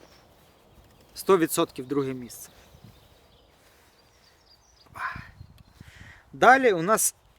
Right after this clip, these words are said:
місце номер один. Це також буде банальщина, але від тих фактів, якими він володіє, ти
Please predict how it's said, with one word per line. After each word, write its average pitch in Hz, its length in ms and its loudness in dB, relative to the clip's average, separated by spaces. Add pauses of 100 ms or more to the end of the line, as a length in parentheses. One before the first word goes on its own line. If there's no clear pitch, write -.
(540)
місце 285 360 4
номер 196 340 4
один. 143 340 0 (2750)
Це 190 140 -8
також 170 300 4
буде 156 280 4
банальщина, 202 960 0 (2250)
але 180 400 6 (2000)
від 151 220 -2
тих - 240 0
фактів, 151 520 0
якими 143 340 -4
він 139 260 -10 (440)
володіє, 151 680 -2 (200)
ти 165 260 -2